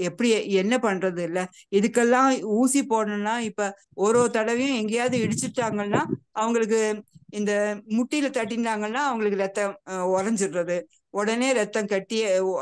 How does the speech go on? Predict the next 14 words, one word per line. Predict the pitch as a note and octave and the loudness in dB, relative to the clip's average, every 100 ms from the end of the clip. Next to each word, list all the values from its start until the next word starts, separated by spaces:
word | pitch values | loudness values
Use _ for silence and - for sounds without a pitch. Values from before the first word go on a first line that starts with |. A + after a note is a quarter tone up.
| C#3 | -4
அங்கெல்லாம் | F#3+ G#3 G#3 B3 A#3 E3+ - | -4 -2 0 -2 -4 -8 -6
வலி | F#3 B3 C#4 | -2 0 0
வந்துடுறது. | G3+ F#3+ F3 F3 F#3+ - _ _ - | -2 -2 -2 -2 -2 -6 _ _ -6
அந்த | F#3 G3+ G#3+ - F3+ | -2 0 -2 -4 -2
வலிங்கிறது | F3+ A#3+ E4 D4 C#4 C4 C4+ F3 - _ _ | 0 2 2 2 2 2 0 -2 -8 _ _
இந்த | F3 F3+ | -6 -4
ஹீமோஃபீலியாவுக்கு | F#3 B3+ C#4+ C#4 B3+ A3+ G#3 G3 G3 F#3+ F#3+ - _ - | -2 -2 0 0 -2 -2 -4 -4 -4 -4 -4 -8 _ -8
தசைக்குள்ள, | F#3+ F#3+ A3+ G#3+ G#3 G3 F#3+ F#3+ - _ _ | -4 0 0 4 4 4 4 0 -6 _ _
மூட்டிக்குள்ளலாம் | G3 G#3+ A#3+ A#3+ G3+ G#3 G3+ G#3+ A3+ G3+ A3 | -4 -2 0 0 0 2 2 0 0 -2 -4
ரத்தம் | F3+ G3 G3+ C4+ A3 | -4 -4 -2 0 0
ஒழுகிட்டானா | G#3 A3+ A3 G#3 F#3+ G3 F#3 | 0 -2 -4 -4 -4 -4 -2
ரத்தம் | F#3 F#3+ B3+ G#3+ | -4 -2 -2 0
உடைஞ்சு | G#3+ A#3+ C4 | 0 0 2
ஒழுகிடும். | G#3 F#3+ D#3+ | 2 0 -4